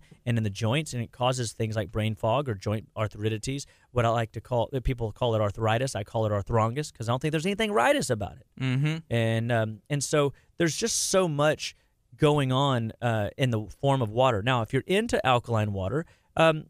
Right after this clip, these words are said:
Speaker 1: y-, you know, I found that alkaline water is not an every day, all the time, forever and ever. You don't wanna raise the intest-, the, uh, stomach P H to a high level. It's designed to be at, like, two point two. It's pr-, comes out at, like, less, less, just under one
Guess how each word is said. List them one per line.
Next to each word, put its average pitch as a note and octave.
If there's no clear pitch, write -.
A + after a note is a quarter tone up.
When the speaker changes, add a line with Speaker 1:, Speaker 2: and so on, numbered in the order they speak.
Speaker 1:
y-, E3+
you F3+
know, F3
I G3+
found G#3
that -
alkaline D#3
water C#3
is C#3
not B2+
an A#2+
every A#2+
day, A#2
all A2+
the A2+
time, A2
forever G#2+
and G#2
ever. B2
You C3+
don't F3+
wanna G3+
raise C3+
the B2+
intest-, A#2
the, A#2+
uh, G#2+
stomach C3+
P B2+
H A2+
to C3
a A#2+
high C3
level. A2+
It's D#3+
designed D3+
to F#3
be C#3
at, -
like, C3
two D3
point C3+
two. F3
It's G#2+
pr-, -
comes E3
out E3+
at, G2
like, A#2
less, C#3+
less, D3
just D#3
under C#3+
one A#2